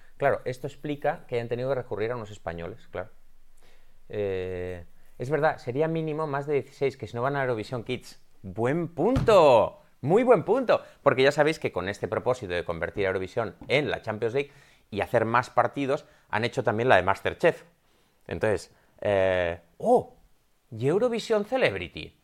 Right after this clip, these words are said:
A ver, tenemos Eurovisión normal, tenemos Eurovisión Kids, igual que MasterChef, MasterChef Kids. Oye,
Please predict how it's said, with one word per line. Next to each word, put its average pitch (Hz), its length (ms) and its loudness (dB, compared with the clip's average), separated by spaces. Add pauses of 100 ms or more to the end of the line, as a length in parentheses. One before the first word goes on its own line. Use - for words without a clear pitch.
(260)
A 120 80 2
ver, 123 160 2
tenemos 160 300 -4
Eurovisión 151 340 0
normal, 101 280 0
tenemos 139 220 -6
Eurovisión 147 400 -2
Kids, - 380 -10
igual 92 180 -2
que 104 60 -4
MasterChef, 110 580 -2
MasterChef 92 500 -8
Kids. - 280 -6 (640)
Oye, 208 420 2